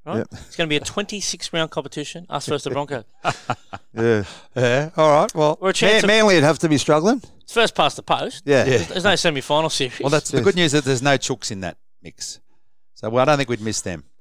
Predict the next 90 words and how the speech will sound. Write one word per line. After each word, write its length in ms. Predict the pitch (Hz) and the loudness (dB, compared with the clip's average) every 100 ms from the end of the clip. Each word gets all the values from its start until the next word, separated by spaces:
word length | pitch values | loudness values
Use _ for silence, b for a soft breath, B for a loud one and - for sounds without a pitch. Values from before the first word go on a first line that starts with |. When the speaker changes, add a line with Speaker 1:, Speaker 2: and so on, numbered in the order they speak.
| - | -2
Speaker 3:
Ah, 240 | 107 120 120 | 2 2 4
no, 120 | 123 | 2
I 40 | |
think 120 | 160 170 | 2 2
we 140 | 135 | 0
would. 180 | 104 104 | 2 0
And 100 | 127 | 2
you 100 | 147 | 2
know 120 | 143 | 4
what? 180 | 131 135 | 2 0
'Cause 140 | 123 | -4
we 140 | 131 143 | -4 -2
spoke 240 | 165 151 | 0 0
to 80 | 135 | 2
that 160 | 127 | 2
about 180 | 120 113 | 4 4
Speaker 2:
You'd 80 | 160 | 4
be 80 | 175 | 6
able 120 | 156 | 4
to 40 | - | 4
Speaker 3:
Kirk. 20 | |
Speaker 2:
get 120 | 165 | 4
your 120 | 151 151 | 4 4
revenge 380 | 135 147 147 | 4 2 2
the 100 | 120 | 2
next 220 | 135 135 151 | 2 0 2
week, 200 | 170 156 | 2 2
wouldn't 200 | 165 156 | -2 -2
you? 80 | - - | -6 -10
Speaker 3:
'Cause 120 | - 123 | -8 -2
Kirk, 320 | 165 - - | 0 -2 0
Kirk, 220 | 160 180 | 2 2
Speaker 1:
Oh, 20 | 123 | 2
yeah. 120 | 135 | 2
Speaker 3:
yeah, 20 | 101 | 2
you 200 | 104 110 | 2 2
would. 140 | 104 170 - | 2 -2 -4
Speaker 1:
<laughs> 100 | - | -4
Speaker 3:
'Cause 140 | - | 0
Kirk 240 | - 180 | 4 4
<laughs> 560 | - - - 185 - 120 | 4 0 0 -2 -2 -2
Speaker 1:
If 140 | 170 | -2
car 260 | 147 220 254 | 0 2 2
sales 320 | - 196 196 | 4 4 4
are 60 | 175 | 2
down, 240 | 165 247 | 2 0
the 80 | 190 | 0
Roosters 340 | 165 156 139 | 0 0 -4
are 100 | 127 127 | -2 0
out. 140 | 117 | 0
Put 140 | - 139 | -4 -2
it 40 | |
that 120 | 131 123 | 0 0
way, 100 | 113 | 0
boys. 220 | 139 175 | 0 2
Speaker 2:
<laughs> 200 | 190 - | 2 2
Yeah. 80 | 170 - | -2 0
Speaker 3:
Look, 140 | 127 | -2
to, 200 | - 147 | -2 -8
to 120 | 156 151 | 0 2
all 120 | 160 | 4
my 120 | 143 | 4
Roosters 400 | 127 131 127 117 | 4 4 2 -4
friends 300 | - 120 104 | -2 -2 0
listening 300 | 113 - 113 | -4 -4 -4
to 60 | 104 | -2
that 220 | 107 104 | -2 -2
comment, 360 | - 104 104 107 - - | -6 -6 -6 -8 -14 -8
I'm 160 | 113 113 | -2 2
only 200 | 123 113 | 4 2
G'ing 280 | 101 95 87 | 0 -2 -2
up. 200 | 85 - | -6 -8
And 80 | 117 | -8
we 60 | |
Speaker 1:
Nah. 80 | 107 | -4
Speaker 3:
spoke 240 | 117 165 - | 0 0 2
to 60 | |
Kerbox 320 | - 143 127 - | 2 2 2 0
Speaker 1:
Had 80 | |
a 40 | - | 0
Speaker 3:
about 160 | 113 | 2
it. 40 | 110 | 4
Speaker 1:
bit 20 | |
Speaker 3:
And 80 | 131 | 2
Speaker 1:
of 60 | 139 | 4
Speaker 3:
we 60 | |
Speaker 1:
fun 60 | 190 | 2
with 80 | 202 | 2
Speaker 3:
actually, 140 | 123 | 2
Speaker 1:
it. 80 | 156 | 0